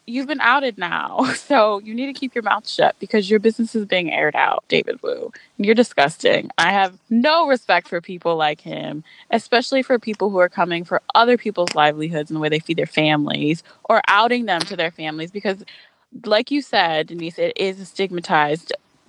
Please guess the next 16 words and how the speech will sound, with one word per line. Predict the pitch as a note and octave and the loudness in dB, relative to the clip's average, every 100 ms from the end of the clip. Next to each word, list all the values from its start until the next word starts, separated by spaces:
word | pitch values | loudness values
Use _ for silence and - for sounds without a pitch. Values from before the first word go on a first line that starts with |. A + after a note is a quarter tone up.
| G#3 | 0
Like, | F#3 - - G3 | 2 0 -6 -2
th-, | F#3+ - | 0 2
it | A#3+ - - | 2 2 2
is | A#3+ B3 | 4 2
stigmatized | - F3+ E3 F#3 D#3+ | -2 -4 -4 -2 -4
to | F3+ | -2
be | F#3 | 0
a, | E3+ - | 0 0
a | F#3 | -4
sex | F3 E3 D#3 - | 0 0 0 -2
worker. | D3 D3 - E2+ F3 - - - - | -4 -4 -8 -8 -8 -12 -20 -14 -2
And | F#3 E3+ D#3+ D#3+ D#3+ - _ _ - | 2 4 4 0 -4 -10 _ _ 0
you | E4 | 2
don't | A#4+ C#5+ - _ - | 4 2 0 _ 2
always | A3+ A3 G#3+ | 4 4 2
want | F#3+ E3 | 0 -2